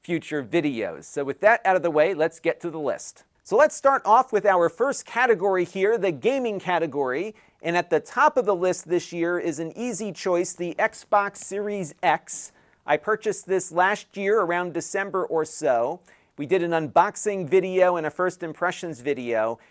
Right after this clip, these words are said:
And this is a really big improvement over the prior generation console, so much so that I've been using this console a lot more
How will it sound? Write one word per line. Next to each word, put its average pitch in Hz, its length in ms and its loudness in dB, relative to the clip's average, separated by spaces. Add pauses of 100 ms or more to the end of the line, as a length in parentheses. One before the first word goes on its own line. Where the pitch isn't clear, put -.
(220)
And 165 200 -2
this 294 160 -4
is 226 100 -4
a 170 160 6
really 202 540 -4
big 180 420 4
improvement 156 800 -2
over 165 240 0
the 151 100 -2
prior 165 380 0
generation 143 680 -4
console, 135 540 -4
so 240 180 0
much 202 240 0
so 165 240 2
that 151 140 0
I've 151 140 2
been 147 140 -6
using 175 420 -6
this 156 180 -2
console 147 540 0
a 135 120 4
lot 170 380 0
more 135 480 0